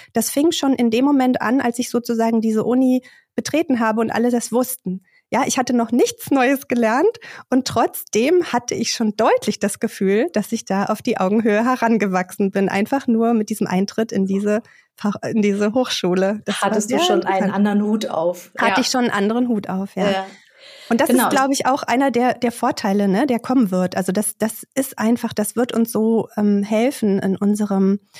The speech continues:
Speaker 1: Stellenwert unseres, äh, Hebammenberufes. So.
Speaker 2: Genau, und ich glaube, das ist so, wo man auch sozusagen, das sind so die beiden Aspekte, ne? In dem, in der Praxis, so, ich sag mal so, die Frauen, die wir betreuen, die werden das jetzt uns nicht an der Nasenspitze ansehen, ne?
Speaker 1: Nein.
Speaker 2: Und darum geht's auch gar nicht.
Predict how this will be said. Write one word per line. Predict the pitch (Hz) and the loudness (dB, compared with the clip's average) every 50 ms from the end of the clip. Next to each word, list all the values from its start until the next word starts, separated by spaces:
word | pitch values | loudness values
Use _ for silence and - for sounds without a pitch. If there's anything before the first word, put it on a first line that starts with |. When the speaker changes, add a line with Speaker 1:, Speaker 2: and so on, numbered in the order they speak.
| - - - - _ _ _ _ | -20 -20 -20 -20 _ _ _ _
Speaker 1:
Stellenwert | - - - 269 339 370 320 247 202 202 202 196 196 196 - - - | -4 0 2 2 4 4 4 4 2 2 0 0 0 -2 -4 -6 -4
unseres, | - 214 214 208 214 208 214 214 - - - - | -2 -2 -2 0 0 -2 -2 -2 -4 -6 -10 -4
äh, | - 208 202 | -2 0 0
Hebammenberufes. | 202 185 190 262 285 - 202 185 185 190 190 185 - 180 185 - - 190 180 - - - _ _ _ _ - - | 0 0 0 0 0 2 0 0 0 0 -4 -4 -4 -6 -6 -6 -6 -6 -6 -6 -8 -12 _ _ _ _ -12 -8
So. | - 185 185 185 - | -6 -6 -6 -2 0
Speaker 2:
Genau, | 220 214 220 214 | 2 2 4 4
und | 220 202 | 2 0
ich | 208 - | -2 -4
glaube, | - 202 208 214 - | -2 -2 0 0 0
das | - 190 214 214 - | 0 0 0 0 -2
ist | 247 254 - | -2 -2 -2
so, | 233 226 220 220 220 - - | -2 0 0 -2 -2 -4 -6
wo | - 185 | -2 2
man | 214 214 208 208 208 202 196 196 | 2 4 4 2 0 -4 -4 -2
auch | - 202 202 - | -4 -4 -4 -6
sozusagen, | - - 202 196 202 202 196 202 202 | -8 -8 -8 -8 -6 -6 -4 -4 -2
das | 202 196 - | -2 0 2
sind | 233 240 | 4 4
so | 233 233 214 | 4 2 -2
die | - - 196 - - - _ - | -6 -8 -10 -12 -14 -16 _ -6
beiden | - 165 202 269 302 269 226 | -4 0 0 2 2 2 0
Aspekte, | - 208 - - - 247 247 247 - - 190 | 0 -2 -6 -8 -8 -10 -12 -10 -10 -10 -6
ne? | 175 190 226 285 - | -2 0 0 0 0
In | - 226 220 | 2 2 2
dem, | 214 220 214 214 214 214 - - - - - | 2 2 2 0 0 -4 -8 -14 -18 -8 -2
in | - 214 | 0 0
der | 208 196 | 2 0
Praxis, | 190 - - - 277 330 - - - - - 262 294 339 - - - - - _ _ | -2 -4 -4 -2 -2 -2 -2 -2 -2 0 2 2 2 2 0 -4 -8 -10 -12 _ _
so, | 190 185 208 202 202 208 208 | -16 -12 -6 -2 -2 -2 -2
ich | - - - | -4 -4 -4
sag | 226 220 220 | -4 0 2
mal | 240 220 | 0 0
so, | 214 220 208 | 0 -2 -4
die | 196 - 208 | -6 -6 -8
Frauen, | 196 - - 175 220 262 311 294 | -8 -4 0 2 2 2 2 2
die | 247 226 | 0 0
wir | 214 233 226 | 0 0 0
betreuen, | 226 196 196 - - 156 190 226 262 269 | 0 -2 -4 -6 -4 0 2 2 4 2
die | 240 214 180 | 2 0 0
werden | 202 196 208 226 220 | -2 0 0 0 0
das | 214 214 - | 0 0 -2
jetzt | - 208 208 - - | -2 -2 -2 -2 -2
uns | 208 202 - - | -2 -2 0 0
nicht | 214 214 208 - | 0 0 0 -2
an | - 185 | -2 0
der | 185 170 | 0 0
Nasenspitze | 165 170 170 185 180 175 151 - - - 151 143 - - - | 0 0 -2 -2 -2 -4 -6 -6 -4 -4 -4 -2 -4 -4 -4
ansehen, | - 147 156 147 139 147 147 143 143 139 135 | -4 -6 -8 -8 -6 -6 -4 -4 -4 -6 -4
ne? | - 180 220 294 | -2 -2 -2 0
Speaker 1:
Nein. | 311 - | 2 2
Speaker 2:
Und | 208 - | 2 2
darum | 208 190 180 202 208 202 | 2 2 2 0 0 2
geht's | 196 202 208 208 - - - | 2 2 0 0 0 -2 -2
auch | 143 - - | -4 -4 -6
gar | - 131 131 135 139 | -10 -8 -8 -8 -4
nicht. | 156 190 254 254 - - - - | -4 -2 -2 -2 -4 -8 -12 -14